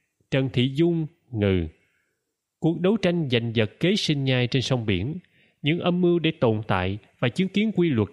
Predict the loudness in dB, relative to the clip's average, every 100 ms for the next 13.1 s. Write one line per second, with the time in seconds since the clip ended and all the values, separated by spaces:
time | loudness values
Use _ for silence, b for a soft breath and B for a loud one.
0 | -4 0 2 2 2 0 0 -2 -4 0
1 | -2 -2 -6 b b -4 -2 -2 0 2
2 | 0 0 0 0 -2 -2 -2 0 -2 0
3 | 0 -2 -2 -4 -2 -2 -6 -2 0 0
4 | -2 -2 -4 0 -2 -2 -8 b b b
5 | -4 -2 -2 -2 -2 0 -2 0 -2 -2
6 | -2 -2 -2 -2 -4 -4 -2 -2 -2 -2
7 | -2 -2 -2 -2 -4 -4 -6 -10 _ _
8 | _ _ _ _ _ _ _ _ _ _
9 | _ _ _ _ -2 0 0 0 0 2
10 | 2 0 2 0 0 -4 B -16 0 0
11 | 2 0 0 0 2 0 0 0 -2 0
12 | 0 2 2 0 0 0 0 -2 -2 -2
13 | -4